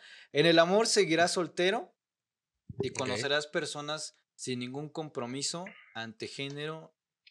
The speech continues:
Speaker 1: ni relación.
Speaker 2: Y raza, <laughs> y raza.
Speaker 1: Eres
Speaker 2: Ok.
Speaker 1: un trabajador incansable y eso te ayuda a crecer económicabe-, económicamente, pero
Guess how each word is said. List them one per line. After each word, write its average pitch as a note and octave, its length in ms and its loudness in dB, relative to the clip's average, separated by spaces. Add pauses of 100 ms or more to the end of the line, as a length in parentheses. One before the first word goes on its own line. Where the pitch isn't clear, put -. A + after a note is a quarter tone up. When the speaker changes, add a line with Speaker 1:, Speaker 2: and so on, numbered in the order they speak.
(260)
Speaker 1:
ni A2 180 -10
relación. F2+ 640 -10 (600)
Speaker 2:
Y A2 140 -4
raza, F2 380 -8 (260)
<laughs> - 220 -20
y C#3+ 120 2
raza. D#3 520 -2 (840)
Speaker 1:
Eres G3+ 520 8
Speaker 2:
Ok. - 80 -20 (280)
Speaker 1:
un F#3 120 0
trabajador D3+ 480 4
incansable C#3+ 680 0
y C#3 80 0
eso C#3 200 -4
te - 80 -4
ayuda B2+ 280 0
a A#2 80 -8
crecer A#2 340 -4
económicabe-, G#2+ 920 -6 (100)
económicamente, B2+ 960 -8
pero D#3+ 560 -6